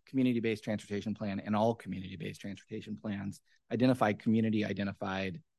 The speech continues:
priorities for that community. Uh, typically what we see in those plans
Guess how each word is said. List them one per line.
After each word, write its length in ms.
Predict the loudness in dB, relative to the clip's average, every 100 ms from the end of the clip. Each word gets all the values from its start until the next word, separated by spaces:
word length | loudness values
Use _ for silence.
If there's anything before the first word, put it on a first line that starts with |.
| _
priorities 720 | -4 0 2 2 0 0 -2 -4
for 140 | -4
that 180 | -4 -6
community. 600 | -4 -4 -2 -4 -8 -10 _ _ _ _
Uh, 240 | -4 -4 -4
typically 400 | 0 2 4 4
what 160 | 4 4
we 100 | 2
see 220 | 0 2
in 80 | 4
those 160 | 2 0
plans 380 | -2 -2 -2